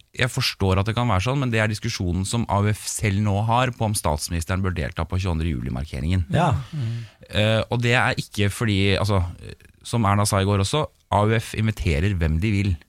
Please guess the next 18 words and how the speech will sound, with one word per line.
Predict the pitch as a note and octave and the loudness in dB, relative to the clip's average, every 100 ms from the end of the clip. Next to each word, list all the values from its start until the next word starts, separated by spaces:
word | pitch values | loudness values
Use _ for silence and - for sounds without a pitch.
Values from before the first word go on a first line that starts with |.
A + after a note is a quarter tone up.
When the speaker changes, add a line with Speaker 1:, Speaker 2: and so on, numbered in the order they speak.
| _ _ _ _ - - _ | _ _ _ _ -20 -20 _
Speaker 1:
Men | G#2 A2+ | 0 2
jeg | B2 | 0
synes | B2 - | -2 0
det | A#2+ | 2
er | A#2 | 0
et | - | -4
poeng | - B2+ C3 C3 A#2+ | -2 0 0 -2 -4
at | - | -4
statsministeren, | - F2+ - G#2+ G2+ B2+ - | -2 -2 -2 -2 -2 -4 -2
uansett | B2 G#2+ A2+ B2 | 0 0 0 -4
hvem | C3 | -4
statsministeren | - F#2 - A2 A2+ C#3 - | -2 -4 -4 -6 -4 -6 -2
er, | C3+ D3+ G#2+ E2+ _ _ _ G2+ | 2 2 2 -2 _ _ _ 0
deltar | F#2+ G2 F#2 | 0 2 2
på | F#2+ | 2
den | E2+ | 0
markeringen, | F2 C#2 D#2 D#2+ | -2 -4 -2 -4
fordi | D#2+ G#2+ G#2 A2+ | -4 -2 0 -2